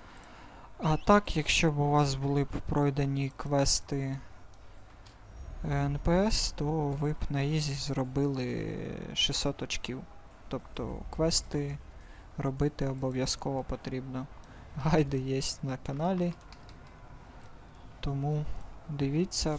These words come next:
проходьте. Так, забираємо сундуки. Обов'язково, ну, тобто,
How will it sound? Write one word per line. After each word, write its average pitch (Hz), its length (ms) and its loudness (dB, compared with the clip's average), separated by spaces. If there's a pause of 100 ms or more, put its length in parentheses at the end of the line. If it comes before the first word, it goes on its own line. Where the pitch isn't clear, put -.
проходьте. 135 720 -4 (3000)
Так, 123 320 -2 (120)
забираємо 143 1160 2 (540)
сундуки. 202 640 2 (1040)
Обов'язково, 151 1120 4
ну, 135 200 -4
тобто, - 340 -6